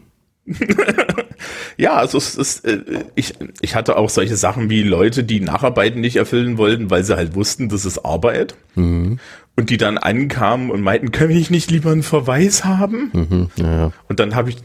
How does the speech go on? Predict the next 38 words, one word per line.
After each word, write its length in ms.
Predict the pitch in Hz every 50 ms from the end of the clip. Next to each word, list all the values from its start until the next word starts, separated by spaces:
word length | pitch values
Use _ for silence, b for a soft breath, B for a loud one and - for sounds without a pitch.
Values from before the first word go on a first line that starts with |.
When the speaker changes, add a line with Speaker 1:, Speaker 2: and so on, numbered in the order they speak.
| - -
Speaker 1:
ja, 100 | 87 95
ja, 160 | 90 82 92
und 120 | 104 92
dann 180 | 92 90 90 98
hab 80 | 98
ich 80 | 104 -
das 160 | - - -
Gesetz 340 | 87 87 82 113 113 - 135
rausgeholt 600 | 117 120 156 - - 175 156 156 170 190 208 -
und 100 | 95 87
meinen 220 | 92 92 92 90
Beamtenhut 500 | - 80 - - - - - 127 151 -
aufgesetzt 460 | - - - - 139 - 143 139 - 131
und 60 | 117
gesagt, 200 | 113 113 107 -
„Das 140 | 101 - -
tut 160 | 107 98 90
mir 60 | 78
leid, 180 | 76 82 - 82
das 160 | 80 - -
geht 180 | 120 160 -
gar 180 | - 190 254 220
nicht. 200 | 196 170 - -
Nach 100 | 117 101
dem 140 | - 101 98
Bayerischen 400 | - 87 87 104 98 95 110 80
Erziehungs- 400 | 85 - - 101 98 95 - 92
und 80 | 80
Unterrichtsgesetz 760 | - 78 80 92 92 123 139 - - - 143 - 147 147 -
ist 140 | 143 - 147
das 100 | 135 -
eine 180 | 139 156 165 156
Erziehungsmaßnahme 1080 | 165 165 - - 220 196 170 131 117 - 104 90 80 80 - - 64 64 69 - - 92
Speaker 2:
Mhm. 300 | 87 87 92 95 104 113
Speaker 1:
und 80 | 151 -
keine 340 | - 175 190 208 - - -
Ordnungsmaßnahme. 1080 | 123 131 107 123 113 95 80 - - 82 62 60 - - - 85 71 76 87 110 147 190 190
Speaker 2:
Ja. 160 | - - -